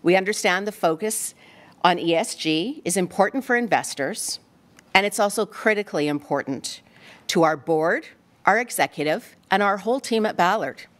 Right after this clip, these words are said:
When it comes to the environment, our goal is to be carbon neutral by twenty thirty. We're looking at areas that you would be expecting,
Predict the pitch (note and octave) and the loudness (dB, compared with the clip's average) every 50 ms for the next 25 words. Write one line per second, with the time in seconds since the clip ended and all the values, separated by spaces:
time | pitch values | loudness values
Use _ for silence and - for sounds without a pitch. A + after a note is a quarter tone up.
0 | _ _ _ _ _ _ _ _ _ _ _ _ _ _ _ _ - - _ _ | _ _ _ _ _ _ _ _ _ _ _ _ _ _ _ _ -20 -20 _ _
1 | _ _ _ _ _ _ _ - - _ _ _ _ _ _ _ _ _ _ - | _ _ _ _ _ _ _ -20 -20 _ _ _ _ _ _ _ _ _ _ -18
2 | - - - - - - - - - _ _ - G3+ G#3+ A#3 - - - C#4 C#4 | -18 -18 -18 -18 -20 -20 -20 -20 -20 _ _ 4 4 4 4 2 0 2 2 2
3 | D#4+ - - A#3+ C4+ - D4+ D4+ C#4+ A#3+ F#3 D#3 D3 C#3+ C#3+ D3+ D#3 D#3+ D#3 - | 2 0 -6 -4 0 2 2 4 2 4 4 2 2 2 0 -2 -4 -4 -6 -8
4 | - - _ _ - G3+ G3+ F#3+ G3 - F#3 F3 F3+ G3 A3+ G#3+ - - A3 C4 | -16 -20 _ _ 4 4 4 4 2 2 2 2 4 2 -2 -2 -2 -2 -2 -2
5 | A#3 - - - F3 D#3 D3+ A3+ A#3 G#3 E3 D#3+ - - D#3+ D3+ D3 D#3+ E3 - | -2 -2 0 2 2 2 2 2 2 2 0 0 0 0 -2 2 2 2 0 0
6 | - - D#3+ D3+ D#3 F3 F3+ - C#3 C3+ C3 - A#2+ - - - _ _ _ _ | -2 -2 -2 0 0 -2 -2 -2 -2 -2 -2 -4 -6 -8 -10 -16 _ _ _ _
7 | _ _ _ _ _ - - - - - - - - F#3 F#3+ F#3+ F3 F#3+ F#3 A3+ | _ _ _ _ _ -20 -20 -20 -20 -20 -18 -6 2 2 4 4 4 0 0 0
8 | G#3 G3+ F3 D#3+ - _ _ _ _ _ _ _ _ _ _ _ _ _ - A#3 | 2 2 2 0 0 _ _ _ _ _ _ _ _ _ _ _ _ _ -6 -4
9 | C#4+ D#4+ D#4 - - B3 - - D4+ - - A#3 A3+ A3+ A3+ - - - D4+ G#4+ | -4 -4 -4 -4 -4 -4 2 2 0 2 4 2 2 2 0 -6 -2 -2 -2 -2
10 | - - - C#3+ C3+ - | -2 -6 -8 -8 -8 -8